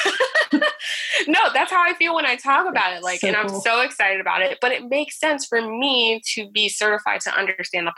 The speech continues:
Speaker 1: process on the back end, right? And
Speaker 2: Yes.
Speaker 1: to recognize what I need to carry over into my own program. But for somebody that's just getting in the field and you just wanna help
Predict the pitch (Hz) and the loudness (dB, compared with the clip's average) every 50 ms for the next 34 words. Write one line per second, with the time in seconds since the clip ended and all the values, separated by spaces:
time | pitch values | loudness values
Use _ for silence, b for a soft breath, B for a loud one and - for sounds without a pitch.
0 | - - 190 185 - 180 175 - 175 170 170 180 175 - 220 247 339 330 - 196 | 0 0 0 0 0 -6 -12 -12 -12 -12 -12 -12 -8 -4 -2 -2 -2 -2 -2 -2
1 | 175 165 165 165 165 175 170 180 196 220 - - b b b b b b 190 190 | -2 -2 -2 -4 -2 -2 0 0 0 -2 -4 -8 b b b b b b -2 -2
2 | - - - 202 190 180 156 - - 196 190 196 - - 202 196 196 185 180 180 | -2 -2 0 0 0 0 0 -2 -2 0 0 0 0 -4 -6 -4 -2 0 0 0
3 | 180 175 180 175 175 185 175 - - 170 180 185 185 180 180 175 175 170 170 - | -2 -4 -8 -6 -2 0 0 0 0 -2 -2 -2 -2 -2 -4 -4 -4 -6 -8 -10
4 | - 175 - - - - 170 170 170 - - 170 165 165 160 - - 170 - - | -12 -10 -10 -8 -4 -2 0 0 0 0 0 0 -2 -2 -4 -6 -6 -10 -10 -6
5 | 175 170 160 156 - 156 160 156 151 - - 185 180 175 - 143 135 - - - | -4 -2 -2 -2 -2 -2 -4 -4 -6 -4 -2 -2 0 0 0 -2 -2 -2 -6 -12
6 | _ _ _ _ _ _ - 277 285 285 - 311 320 311 - 403 466 508 508 480 | _ _ _ _ _ _ 0 0 0 2 0 -4 -4 -4 -4 0 2 4 4 4
7 | 453 392 359 330 320 - - 311 285 - - 247 269 277 269 254 240 214 214 - | 4 4 2 0 0 -2 -4 -8 -6 -2 -2 0 2 2 2 0 0 -2 -4 -2
8 | 233 233 233 226 208 208 208 208 214 202 208 202 - - - 202 190 175 165 165 | 0 2 2 2 2 0 -2 -2 0 0 -2 -2 -2 -4 -4 -2 0 0 -2 -2
9 | - 254 294 330 - | 0 2 2 0 0